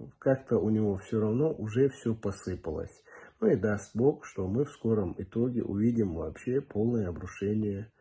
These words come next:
большей части, части участков фронта. Поэтому всем терпения, мира, счастья. Пусть у вас всегда будет всё хорошо. И просьба, молитесь, молитесь, продолжайте молиться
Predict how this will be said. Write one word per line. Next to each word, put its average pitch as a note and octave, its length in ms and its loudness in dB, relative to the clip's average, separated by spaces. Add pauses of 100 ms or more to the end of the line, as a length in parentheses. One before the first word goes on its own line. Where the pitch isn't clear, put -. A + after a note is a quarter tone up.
(360)
большей G#2+ 440 -2
части, - 560 -4 (120)
части B2 380 0
участков F2+ 680 -8
фронта. E2+ 420 -8
Поэтому A2 540 2 (760)
всем D#3 280 6
терпения, C3 760 -2 (880)
мира, B2 600 6 (120)
счастья. A#2+ 840 2 (320)
Пусть C3+ 300 0
у G#2+ 60 4
вас G2 180 0
всегда G2 340 -2
будет F2 320 -6
всё F#2+ 180 -6
хорошо. F#2+ 500 -2
И G3+ 140 -2
просьба, F2+ 580 -4 (200)
молитесь, G2+ 680 -2 (180)
молитесь, B2+ 680 -2
продолжайте F#2+ 680 -4
молиться A2 600 -4